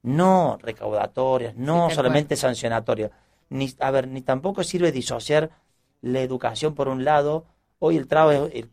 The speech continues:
Speaker 1: el tránsito es un caos, eh, entonces se da una disociación. Educo por un lado,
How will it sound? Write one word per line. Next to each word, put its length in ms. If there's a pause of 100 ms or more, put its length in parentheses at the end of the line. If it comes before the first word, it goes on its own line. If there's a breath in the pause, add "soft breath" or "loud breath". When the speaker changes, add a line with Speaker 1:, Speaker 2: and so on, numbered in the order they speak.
Speaker 1:
el 380
tránsito 460
es 60
un 180
caos, 520 (500)
eh, 340
entonces 320
se 120
da 140
una 180
disociación. 760 (320)
Educo 440
por 140
un 100
lado, 400